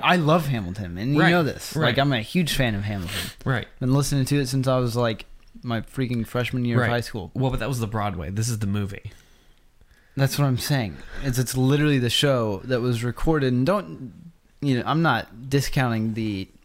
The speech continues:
Speaker 1: expertise that went into filming that.
Speaker 2: Right.
Speaker 1: Like, it was really well done,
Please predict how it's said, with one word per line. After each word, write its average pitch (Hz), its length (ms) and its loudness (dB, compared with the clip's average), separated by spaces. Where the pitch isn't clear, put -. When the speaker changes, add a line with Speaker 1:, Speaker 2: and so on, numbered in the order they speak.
Speaker 1:
expertise 131 760 0
that 110 160 -2
went 120 180 -2
into 117 280 -2
filming 113 640 -2
that. 85 360 -8
Speaker 2:
Right. 143 200 0
Speaker 1:
Like, 120 220 -2
it 113 280 -4
was 120 220 -2
really 143 300 4
well 113 220 2
done, 120 440 0